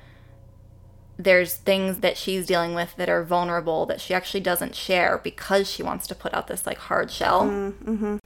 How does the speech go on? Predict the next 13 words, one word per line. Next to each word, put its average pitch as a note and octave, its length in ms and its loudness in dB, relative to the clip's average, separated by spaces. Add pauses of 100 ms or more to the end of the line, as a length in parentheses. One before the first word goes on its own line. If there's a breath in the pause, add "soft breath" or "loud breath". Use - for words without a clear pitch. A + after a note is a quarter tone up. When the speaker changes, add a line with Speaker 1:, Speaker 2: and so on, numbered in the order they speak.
Speaker 1:
And F3+ 180 -2
she's - 160 -8
kind E3+ 220 -4
of - 80 -8
sort E3 160 -4
of E3 40 -6
gotta, E3+ 160 0
like, E3+ 140 0
reconcile E3+ 600 2
with F#3+ 120 -2
that. - 340 4
But, - 240 2 (640 loud breath)
yeah, F3 280 0